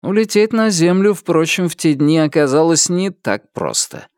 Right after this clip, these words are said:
Галеоны мертвым грузом висели на орбите Фобоса. Зато контрабандисты процветали. За двухмесячный полет в весьма некомфортных условиях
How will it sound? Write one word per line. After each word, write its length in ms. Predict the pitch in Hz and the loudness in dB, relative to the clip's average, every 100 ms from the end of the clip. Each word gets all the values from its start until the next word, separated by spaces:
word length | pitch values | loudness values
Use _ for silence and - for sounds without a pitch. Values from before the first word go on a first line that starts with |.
| _ _ _ _ | _ _ _ _
Галеоны 520 | 98 113 143 202 208 196 | -2 2 2 2 2 2
мертвым 500 | 185 185 170 170 143 | 2 0 0 0 2
грузом 440 | 127 143 139 139 | 2 0 0 0
висели 400 | 113 101 117 113 | 0 -2 0 0
на 180 | 110 104 | 0 -2
орбите 380 | 95 107 110 110 | -2 -4 -4 -8
Фобоса. 720 | - 143 85 - - 64 - _ _ _ _ | -4 -4 -4 -6 -6 -8 -16 _ _ _ _
Зато 640 | - 76 76 _ 151 196 | -8 -6 -6 _ -2 0
контрабандисты 1120 | 202 208 190 190 175 180 147 110 123 123 - 120 | -2 -2 -2 0 0 0 0 0 -2 -2 -2 -4
процветали. 1000 | 107 110 - 101 92 - 69 50 50 - _ _ _ _ | -2 -2 -2 -4 -6 -6 -8 -6 -10 -16 _ _ _ _
За 180 | - 107 | -4 -2
двухмесячный 800 | 117 135 - 143 131 - 135 127 | 2 0 2 0 0 -2 0 0
полет 460 | - 113 127 151 - | 0 0 0 -2 -4
в 60 | |
весьма 600 | 98 117 160 - 170 147 | -6 -2 -2 -2 0 0
некомфортных 840 | 104 95 113 107 - 117 - 80 82 | -2 -4 -4 -4 -2 -2 -4 -8 -8
условиях 680 | 82 135 156 147 135 - | -6 -2 0 2 0 -4